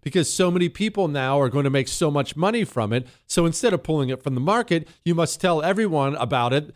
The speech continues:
You have to tell everyone they have to take it. Not just that they should, that they have to take it or grandma will die. And then you watch these side effects start to take place in the common population,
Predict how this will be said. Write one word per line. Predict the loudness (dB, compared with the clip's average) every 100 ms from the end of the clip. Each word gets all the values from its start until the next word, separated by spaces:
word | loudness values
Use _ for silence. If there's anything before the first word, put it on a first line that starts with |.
| _
You | -2
have | -2
to | -2
tell | 0 2 2
everyone | 2 2 4
they | 4
have | 6 6 6
to | 2
take | 2 2 4
it. | 4
Not | 4 4
just | 0 0
that | -2
they | -4
should, | 0 0 0 -4 _ -6
that | -2
they | 0
have | 2 2 2
to | 0
take | 0 2
it | 2
or | 4
grandma | 4 6 6 6
will | 6
die. | 6 6 6 0 -6 _ _ _ 0
And | 2
then | 2 2
you | 0
watch | 4 4 4 0
these | -2 0
side | 2 2 2
effects | 2 0 0
start | 0 0 0
to | 0
take | 0 0 0
place | 2 2 0
in | -2
the | -4
common | -2 0 0 -2
population, | 0 0 0 0 0 0 -4